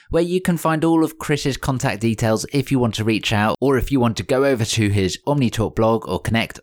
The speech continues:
on LinkedIn. And hey, if we're not connected on LinkedIn as well, then yeah, do reach out. Say hi.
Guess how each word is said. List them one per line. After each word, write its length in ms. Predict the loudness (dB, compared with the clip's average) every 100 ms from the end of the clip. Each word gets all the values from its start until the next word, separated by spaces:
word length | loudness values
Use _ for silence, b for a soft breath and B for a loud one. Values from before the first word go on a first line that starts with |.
| -2
on 220 | 0 0 0
LinkedIn. 920 | 0 0 0 -6 -6 -2 0 0 -4 _ _ _ _
And 100 | 0
hey, 220 | 2 2 0
if 160 | 0
we're 100 | 0
not 200 | 0 -2
connected 400 | -2 -2 0 0
on 160 | 0 -2
LinkedIn 400 | -4 -2 0 0
as 100 | 0
well, 320 | 2 2 0 b -4
then 320 | 0 0 -2 -8 _ -4
yeah, 160 | -2 -2 -2
do 160 | 0
reach 280 | 0 0 2
out. 240 | 2 0 -8
Say 220 | -4 0 2
hi. 340 | 2 0